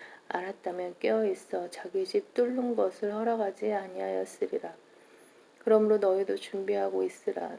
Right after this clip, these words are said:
너희가 생각지 않은 시간에 인자가 오리라고 하시더라.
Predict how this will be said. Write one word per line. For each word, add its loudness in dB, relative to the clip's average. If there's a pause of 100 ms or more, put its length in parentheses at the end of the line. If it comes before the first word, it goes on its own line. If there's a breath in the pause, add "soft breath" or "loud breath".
너희가 -4
생각지 -4
않은 -2
시간에 -6
인자가 -6
오리라고 -4
하시더라. -8